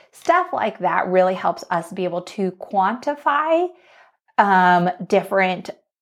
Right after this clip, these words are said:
parts of your role. And that's not to say that a qualitative answer is bad. There's a lot of power in a qualitative answer as well, but I would emphasize the balance in that. Um, what do you think I missed there, maybe, Sarah?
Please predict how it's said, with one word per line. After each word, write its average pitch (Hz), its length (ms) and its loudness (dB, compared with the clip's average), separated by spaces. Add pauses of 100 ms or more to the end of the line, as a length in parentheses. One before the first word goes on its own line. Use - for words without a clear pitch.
(420)
parts - 400 2
of 185 160 -4
your 175 200 -4
role. 165 440 0
And 214 200 0
that's 269 260 -2
not 262 300 -4
to 277 120 -2
say 196 440 0
that 170 380 -2
a 170 480 2
qualitative 214 720 0
answer 208 560 -4
is 180 340 0
bad. 151 500 2
There's 190 180 -2
a 190 80 2
lot 170 300 2
of 196 120 -6
power 180 320 2
in 185 100 -4
a 190 40 -12
qualitative 170 680 0
answer 165 400 -2
as 160 240 0
well, 175 500 2 (320)
but 190 100 4
I 196 40 6
would 202 140 0
emphasize 196 580 0
the 170 260 0
balance 151 480 0
in 151 300 -6
that. 123 480 -6
Um, 175 380 4 (220)
what 202 100 4
do 247 40 6
you 240 60 2
think 240 120 2
I 196 60 2
missed 170 300 0
there, 151 160 2
maybe, - 240 -6
Sarah? - 500 -4